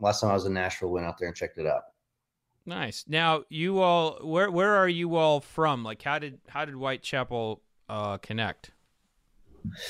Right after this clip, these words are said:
Speaker 1: Everybody's from, originally from Knoxville. Um, the band started 'cause there was a couple local bands that,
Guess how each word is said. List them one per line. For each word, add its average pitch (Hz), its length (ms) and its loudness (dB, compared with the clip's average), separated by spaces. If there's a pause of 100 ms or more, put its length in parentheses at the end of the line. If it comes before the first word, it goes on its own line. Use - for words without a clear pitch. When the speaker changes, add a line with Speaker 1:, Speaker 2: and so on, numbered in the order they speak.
(1080)
Speaker 1:
Everybody's 135 500 4
from, 107 340 2 (240)
originally 110 480 2
from 101 220 -2
Knoxville. 98 960 0
Um, 90 560 -6 (1000)
the 98 100 -6
band 127 300 2
started 117 520 2
'cause 104 180 0
there 101 120 0
was 98 140 -2
a 95 40 -6
couple 107 320 0
local 107 260 2
bands 92 680 -2
that, 90 460 0